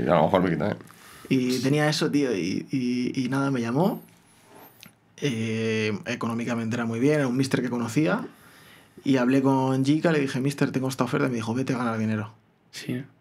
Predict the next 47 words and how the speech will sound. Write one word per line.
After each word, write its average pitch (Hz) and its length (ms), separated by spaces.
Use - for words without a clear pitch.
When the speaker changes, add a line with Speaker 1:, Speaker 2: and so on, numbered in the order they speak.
Speaker 2:
Así 120 220
me 117 80
dijo, 110 220
"No 117 140
te 107 80
preocupes, 107 340
vete 110 180
a 107 40
ganar 107 240
dinero". 98 300
Speaker 1:
Pero 98 200
la 87 100
oferta 101 240
era 110 120
muy, 107 680
muy 113 220
Speaker 2:
Mucho - 160
me-, 143 60
Speaker 1:
distinta. 120 260
Speaker 2:
mucho 165 300
mejor, 143 380
porque 143 420
en, 147 320
Speaker 1:
¿Sí? - 60
Speaker 2:
en, 147 200
sí, 175 160
porque 139 260
en 127 100
Farul, 185 520
en, 131 220
con 139 220
Gica, 175 460
hay 147 180
una, 147 340
hay 139 140
un 135 280
límite 165 320
de 151 120
cinco 131 260
mil 123 160
euros. 110 440
Y 135 80
luego 135 180
te 147 100
paga 143 280
por 107 140
gol, 151 480